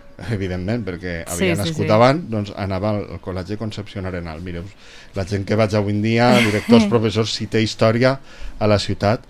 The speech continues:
Speaker 1: Després n'hi havia un altre grup escolar, que és el, el Guitarrista Tàrrega,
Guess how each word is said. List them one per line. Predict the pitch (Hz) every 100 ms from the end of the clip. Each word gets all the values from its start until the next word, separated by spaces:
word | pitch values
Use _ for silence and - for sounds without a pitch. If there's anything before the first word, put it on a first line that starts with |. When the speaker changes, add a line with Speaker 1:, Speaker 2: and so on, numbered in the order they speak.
| - - -
Speaker 1:
Després | - 127 135
n'hi | 151
havia | 156 151
un | 147
altre | 147 147
grup | 139 151 147
escolar, | 135 - 143 160 202
que | 113
és |
el, | 110 104 101 90
el | 98 92 90 87 87
Guitarrista | - - 98 104 120 110
Tàrrega, | 160 151 170